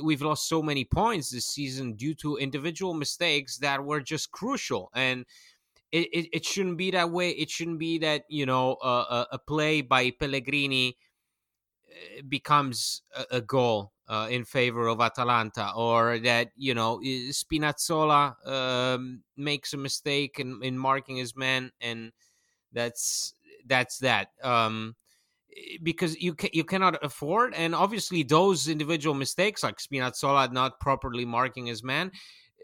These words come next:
they stem from mistakes of the team. Um, there, there, there is a lot to work on, and I, we, we, we recorded a podcast that didn't air because of some technical issues, unfortunately, and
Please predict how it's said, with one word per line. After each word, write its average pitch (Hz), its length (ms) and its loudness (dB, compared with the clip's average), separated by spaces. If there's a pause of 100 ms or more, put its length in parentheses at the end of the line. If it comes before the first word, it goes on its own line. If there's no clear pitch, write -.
(120)
they 147 160 0
stem 151 480 0
from 139 440 2 (100)
mistakes 139 840 -2
of 127 240 0 (320)
the 143 100 -4
team. 151 500 -4 (120)
Um, 117 500 -4 (520)
there, 214 180 0 (160)
there, 208 260 -8
there 170 200 0
is 180 180 2
a 202 40 4
lot 226 380 2
to - 80 -12
work 165 400 4
on, 170 340 2 (140)
and 135 540 0 (520)
I, 156 280 2 (160)
we, 214 320 2
we, 202 340 2
we 165 220 2
recorded 156 680 6
a 135 60 6
podcast 135 640 2
that 117 300 -2
didn't 131 260 0
air 127 300 4
because 117 340 -4
of 117 100 -8
some 117 220 -2
technical 131 500 -4
issues, 117 380 -2
unfortunately, 131 880 -4
and 143 220 0